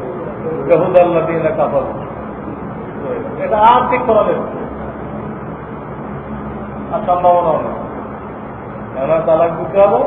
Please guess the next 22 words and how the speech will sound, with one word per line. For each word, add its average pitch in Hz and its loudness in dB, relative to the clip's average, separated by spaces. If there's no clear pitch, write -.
আর 160 0
না 165 0
মুক্তিবাদ 151 0
করতে 131 -4
হবে। - -6
আগে 208 4
নিজে 208 4
দিনদার 202 6
হয়ে 214 8
দিনদার 202 4
মেয়েকে 196 4
বিবাহ 165 6
করবেন। - 0
বাস, 147 4
আপনার 151 -2
জিন্দেগি 151 -4
মজাদার 131 2
হবে। 110 -2
আগে 160 0
আমি 190 -2
দিনদার 180 6
হন, - 6